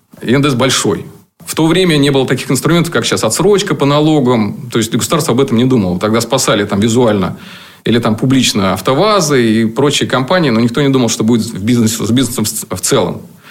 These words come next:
Сейчас в пандемию, на самом деле, очень отрадно, я хотел бы отметить, то, что, а, с-, сами ли чиновники это решили, то ли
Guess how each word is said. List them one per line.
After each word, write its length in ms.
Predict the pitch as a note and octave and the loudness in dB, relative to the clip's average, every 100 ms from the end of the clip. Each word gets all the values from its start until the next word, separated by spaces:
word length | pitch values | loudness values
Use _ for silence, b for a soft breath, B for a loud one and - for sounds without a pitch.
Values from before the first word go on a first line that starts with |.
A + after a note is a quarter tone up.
| B B - | B B -8
Сейчас 260 | B2 G3 | -2 -2
в 80 | G3 | -2
пандемию, 320 | C3+ B2+ C#3+ | 0 2 2
на 100 | C3 | 2
самом 220 | A#2+ C3+ B2 | 0 0 0
деле, 220 | B2 A#2 | 2 0
очень 400 | A2+ C3+ B2 G#2+ | 0 -2 0 0
отрадно, 500 | G#2+ F3+ G#3 A2+ F#2+ | 0 0 0 -2 -4
я 100 | - | -6
хотел 260 | A#2+ A2+ G#2 | -4 -2 0
бы 100 | A2 | 0
отметить, 420 | A2 G2 F2 - | 0 -2 -4 -4
то, 140 | A2+ | -2
что, 680 | A#3 - - C3 C3+ B2 B B B B B | -2 -4 -2 2 2 0 B B B B B
а, 240 | - G#2 - | -6 -4 -4
с-, 140 | - - | -8 -10
сами 320 | - - F3+ | -4 0 2
ли 260 | D#3+ D3 C3+ - | 2 2 0 -2
чиновники 560 | D3+ D#3 C3+ B2 B2 | 0 2 2 2 0
это 200 | A#2 A2+ | -2 0
решили, 400 | A2+ B2 C3+ A2+ | 0 0 0 0
то 260 | A2+ - D#3 | 0 0 2
ли 260 | D3 C#3 | 2 2